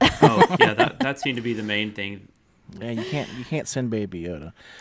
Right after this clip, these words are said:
Speaker 3: Um,
Speaker 1: Well,
Speaker 3: but I, you
Speaker 1: we
Speaker 3: were talking
Speaker 1: did.
Speaker 3: about.
Speaker 1: <laughs>
Speaker 3: Oh, sorry, <laughs> Danae. Uh, you were talking about the ma-, like, him wearing the mask throughout the entire, uh, series and episode. Uh,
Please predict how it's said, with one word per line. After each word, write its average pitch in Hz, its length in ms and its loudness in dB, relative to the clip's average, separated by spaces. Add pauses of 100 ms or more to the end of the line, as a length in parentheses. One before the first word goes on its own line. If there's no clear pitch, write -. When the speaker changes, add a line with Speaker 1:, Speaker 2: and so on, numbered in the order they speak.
(140)
Speaker 3:
Um, 120 400 8
Speaker 1:
Well, - 100 -4
Speaker 3:
but 123 120 10
I, 143 240 12
you 165 100 -6
Speaker 1:
we 160 100 6
Speaker 3:
were 170 60 8
talking 165 280 8
Speaker 1:
did. 139 220 8
Speaker 3:
about. - 240 6
Speaker 1:
<laughs> - 0 -
Speaker 3:
Oh, 110 140 8
sorry, 110 360 6
<laughs> 131 60 -8
Danae. 151 400 8 (880)
Uh, 123 240 10
you 135 140 8
were 160 80 10
talking 156 240 8
about 139 220 10
the 117 80 10
ma-, 107 260 4
like, 120 240 2
him 127 200 4
wearing 120 220 6
the 110 80 2
mask 110 400 2
throughout 117 200 6
the 113 80 2
entire, 107 460 2
uh, 101 540 0
series 117 500 0
and 107 80 0
episode. 127 480 2
Uh, 110 440 4